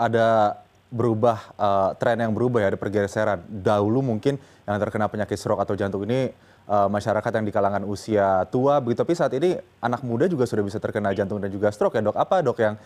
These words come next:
bisa dilakukan oleh anak muda agar terhindar? Apa dan, apa juga sebetulnya yang mendorong anak muda zaman sekarang itu, eh,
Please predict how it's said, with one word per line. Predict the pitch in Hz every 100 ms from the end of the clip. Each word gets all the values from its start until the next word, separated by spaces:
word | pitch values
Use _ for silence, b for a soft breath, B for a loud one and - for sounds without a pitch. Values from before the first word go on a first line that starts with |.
| B B
bisa | 120 120
dilakukan | 117 113 113 117
oleh | 110 113 110 b b b -
anak | 117 113
muda | 120 123
agar | 120 113 117
terhindar? | - 113 135 143 117
Apa | 110 190
dan, | 180 170
apa | - 185
juga | 196 285
sebetulnya | 175 156 160 185
yang |
mendorong | 147 139 123 160
anak | 131
muda | 120 120 113
zaman | 113 113
sekarang | - 110 110
itu, | 110 180 170 B B _ 113
eh, | 110 110 107 101